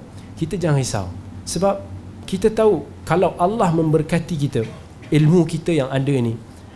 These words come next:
maka Allah akan banyakkan samarah dia, hasil dia.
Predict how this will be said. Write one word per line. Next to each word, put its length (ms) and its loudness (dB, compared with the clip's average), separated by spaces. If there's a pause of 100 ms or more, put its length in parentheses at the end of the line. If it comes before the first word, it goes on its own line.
(140)
maka 240 2
Allah 320 -2
akan 160 0
banyakkan 640 0 (320)
samarah 560 2
dia, 60 -12 (340)
hasil 420 0 (140)
dia. 40 -10